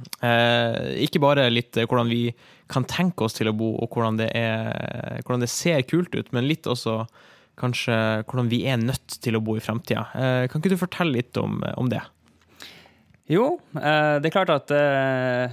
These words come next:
Speaker 2: vi blir jo bare flere og flere mennesker i verden, og det er klart at, eh, vi, eh, vi, vi, vi, vi graver oss jo mer inn i, i, eh, naturressursene, så det er klart at, eh,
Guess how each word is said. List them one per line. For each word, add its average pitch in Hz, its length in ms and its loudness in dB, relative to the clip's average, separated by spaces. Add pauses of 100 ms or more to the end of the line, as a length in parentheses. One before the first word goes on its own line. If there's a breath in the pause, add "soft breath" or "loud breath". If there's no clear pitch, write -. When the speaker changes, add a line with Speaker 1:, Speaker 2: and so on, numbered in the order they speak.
Speaker 2:
vi 147 120 0
blir 175 180 0
jo 156 80 0
bare 135 160 0
flere 156 160 2
og 131 80 0
flere 139 160 2
mennesker 160 320 0
i 127 80 0
verden, 127 260 0
og 123 120 -2
det 143 100 -2
er 170 80 -2
klart 156 140 0
at, 123 260 -4
eh, 123 300 -2 (100)
vi, 135 160 -4
eh, 131 300 -2 (180)
vi, 143 120 -2 (280)
vi, - 0 -
vi, 139 360 -4 (100)
vi 139 80 -4
graver 151 400 4
oss - 100 -10
jo 135 60 -2
mer 135 180 -2
inn 151 160 -2
i, 120 280 -4 (360 loud breath)
i, 135 240 -2
eh, 117 240 0
naturressursene, 139 880 -4
så 131 320 0
det 139 140 -2
er 156 80 0
klart 147 120 0
at, 123 220 -6
eh, 123 540 -2